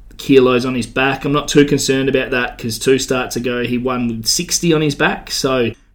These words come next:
the little knock for me is we haven't seen him go round on a heavy track. So depending on how heavy it gets, we might have to change our tip, but I'm expecting him to push forwards, take control of this race, and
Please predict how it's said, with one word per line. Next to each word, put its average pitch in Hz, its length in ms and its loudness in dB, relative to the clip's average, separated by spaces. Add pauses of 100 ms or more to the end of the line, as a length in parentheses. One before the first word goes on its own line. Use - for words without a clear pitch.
the 139 80 4
little 170 220 8
knock 165 200 4
for 147 140 2
me 143 220 6
is 135 80 4
we 139 80 8
haven't 151 180 4
seen 156 260 0
him 143 120 2
go 139 120 4
round 131 360 4
on 123 80 -2
a 123 60 -4
heavy 127 300 0
track. 120 440 -4
So 113 380 0
depending 147 360 0
on 156 80 2
how 143 320 2
heavy 131 380 0
it 113 160 -8
gets, - 500 0 (240)
we 123 80 0
might 123 180 2
have 120 120 -6
to 120 60 -10
change 120 320 0
our 113 120 -2
tip, 131 340 0 (100)
but 110 300 -6
I'm 127 140 -4
expecting 143 560 -2
him 131 380 -2
to 117 180 -2
push 143 320 2
forwards, 123 580 2
take 135 220 -2
control 120 420 -4
of 117 80 -2
this 120 220 -2
race, 113 340 -6
and 120 240 -4